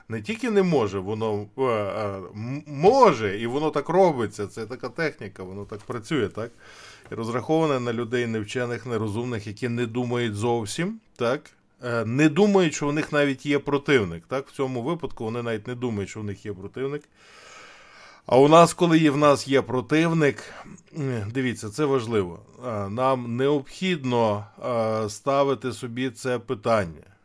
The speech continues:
Гаразд. Ось відбувається така річ. Ви коли будете ходити з Богом і робити якусь роботу, так? Служіння якесь мати, чи, може, вже маєте і ведете, так? І воно має дойти до якоїсь мети, кудись до якоїсь,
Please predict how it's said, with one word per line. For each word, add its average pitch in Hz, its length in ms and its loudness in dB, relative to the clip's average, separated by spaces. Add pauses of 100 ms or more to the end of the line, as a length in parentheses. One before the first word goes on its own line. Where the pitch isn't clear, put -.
(160)
Гаразд. 101 580 -4 (220)
Ось 151 320 -4
відбувається 120 760 -2
така 117 320 -6
річ. 107 260 -6
Ви 131 100 -8
коли 131 220 -8
будете 110 440 -8
ходити 113 420 -10
з 98 60 -8
Богом 107 480 -4
і 117 140 -8
робити 113 400 -6
якусь 110 300 -8
роботу, 135 520 -2
так? - 340 -12 (220)
Служіння 113 500 -4
якесь 98 420 -4
мати, 101 540 -2 (140)
чи, - 120 -6
може, 156 280 0
вже 113 220 -4
маєте 98 520 -2
і 135 120 -8
ведете, 104 500 -4
так? 131 220 -8 (1160)
І 110 160 -2
воно 120 360 4
має 131 400 4
дойти 123 540 0
до 123 160 -2
якоїсь 120 580 0
мети, 147 460 2
кудись 107 420 -6
до 107 120 -4
якоїсь, 107 560 -4